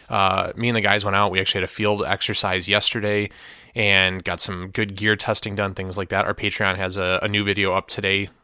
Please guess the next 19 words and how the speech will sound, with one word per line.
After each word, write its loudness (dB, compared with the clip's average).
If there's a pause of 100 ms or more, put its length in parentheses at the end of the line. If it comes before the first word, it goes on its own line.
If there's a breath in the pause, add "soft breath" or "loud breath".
uh, -4
so 0
you 2
guys 2
can -6
head -4
on -2
over 0
to -12
patreon -4
dot -2
com -2
forward -4
slash -4
prepared 0
underscore -2
mindset -2
underscore -8
pod. 0